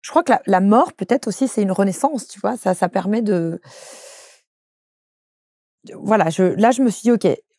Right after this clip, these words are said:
c'est, c'est vraiment complètement ridicule, cette situation. C'est, c'est, c'est, je suis là, sur un balcon, alors que personne m'y a poussé.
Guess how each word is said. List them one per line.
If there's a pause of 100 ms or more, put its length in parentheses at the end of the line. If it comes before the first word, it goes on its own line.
(320)
c'est,
c'est
vraiment
complètement
ridicule,
cette
situation.
C'est,
c'est,
c'est, (260)
je
suis
là,
sur
un
balcon, (560)
alors
que (160)
personne
m'y
a
poussé.